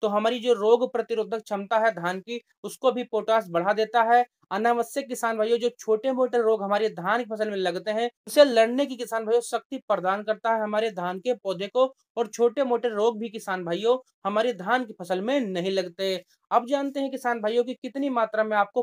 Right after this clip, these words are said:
पोटाश डालना चाहिए। किसान भाइयों यूरिया के साथ में मिलाकर यदि आप दानेदार पोटाश का इस्तेमाल करने जा रहे हैं तो इसकी मात्रा आपको लगभग बीस केजी प्रति एकड़ के हिसाब से रखनी है।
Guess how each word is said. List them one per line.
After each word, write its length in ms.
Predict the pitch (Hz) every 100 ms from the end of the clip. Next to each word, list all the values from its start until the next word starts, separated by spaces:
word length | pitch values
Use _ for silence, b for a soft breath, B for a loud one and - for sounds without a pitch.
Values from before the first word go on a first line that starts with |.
| -
पोटाश 400 | 190 175 214 254
डालना 340 | 180 190 190 190
चाहिए। 420 | 190 185 190 196
किसान 560 | 185 _ 190 226 254 269
भाइयों 280 | 254 269
यूरिया 380 | 247 220 214 233
के 140 | 254 254
साथ 280 | - 226 220
में 80 |
मिलाकर 500 | 208 185 185 185 247 254 _ -
यदि 280 | 202 214 262
आप 240 | 226 214
दानेदार 560 | 170 185 240 269 240 233
पोटाश 360 | 214 202 202 196
का 80 | 214
इस्तेमाल 440 | 185 - 190 185
करने 340 | 175 175 180
जा 180 | 175 165
रहे 180 | 165 170
हैं 200 | 196 247 - _ -
तो 60 |
इसकी 300 | 226 - 285
मात्रा 380 | 254 220 - 208
आपको 300 | 185 185 214
लगभग 380 | 202 196 196 233 180
बीस 260 | 214 247 -
केजी 340 | - 220 226 -
प्रति 360 | 247 262 254 190
एकड़ 220 | 180 233
के 100 | 233
हिसाब 360 | 196 175 185 180
से 200 | - 277
रखनी 420 | 185 170 180 180
है। 260 | 175 185